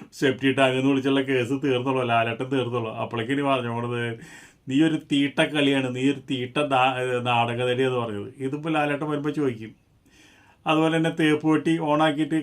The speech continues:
കറണ്ട് അമൂല്യമാണ്, ആ കറണ്ട് വെറുതെ കളയുന്ന, ഏഹ്,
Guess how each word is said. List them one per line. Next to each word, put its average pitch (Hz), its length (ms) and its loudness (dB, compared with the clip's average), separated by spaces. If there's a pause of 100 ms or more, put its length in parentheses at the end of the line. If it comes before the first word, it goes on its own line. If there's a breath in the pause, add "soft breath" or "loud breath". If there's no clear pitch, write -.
കറണ്ട് 139 360 2
അമൂല്യമാണ്, 139 580 2 (160)
ആ - 20 4 (120)
കറണ്ട് 135 340 0
വെറുതെ 131 340 -2
കളയുന്ന, 139 300 2 (500)
ഏഹ്, 135 400 -4